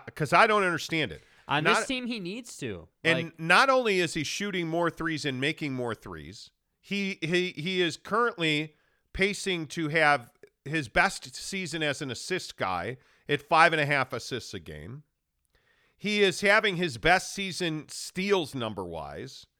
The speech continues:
Speaker 1: His turnovers are higher, but his usage rate is higher.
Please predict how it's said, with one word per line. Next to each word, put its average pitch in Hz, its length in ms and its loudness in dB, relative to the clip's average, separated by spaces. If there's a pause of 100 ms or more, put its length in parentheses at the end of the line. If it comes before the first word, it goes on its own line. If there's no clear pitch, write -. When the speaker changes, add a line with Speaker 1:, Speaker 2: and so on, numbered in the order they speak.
(460)
Speaker 1:
His 202 300 0
turnovers 202 640 0
are 151 140 2
higher, 147 640 2
but 165 140 2
his 120 240 -4
usage 190 480 -6
rate 123 240 -2
is 104 160 -8
higher. 95 460 -8